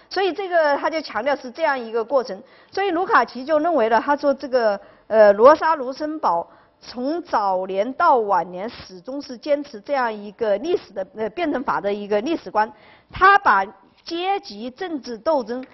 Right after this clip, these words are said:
看作是资本主义历史过程当中的最重要的环节，最重要的环节，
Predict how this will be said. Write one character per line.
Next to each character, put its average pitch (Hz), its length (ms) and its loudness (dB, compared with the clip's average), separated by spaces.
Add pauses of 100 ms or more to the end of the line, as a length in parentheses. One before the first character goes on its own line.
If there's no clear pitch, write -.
(180)
看 349 260 2
作 254 160 0
是 254 220 -10
资 339 280 -12
本 330 160 -10
主 202 160 -12
义 202 180 -14
历 330 220 -8
史 190 240 -12
过 269 240 2
程 208 220 -8
当 233 240 -2
中 247 240 -8
的 175 240 -4 (400)
最 359 320 -6
重 277 480 -8
要 277 180 4
的 190 220 -2
环 196 400 -2
节， 190 420 -6
最 330 160 -2
重 320 160 -6
要 277 140 0
的 202 60 2
环 202 180 -4
节， 202 180 -8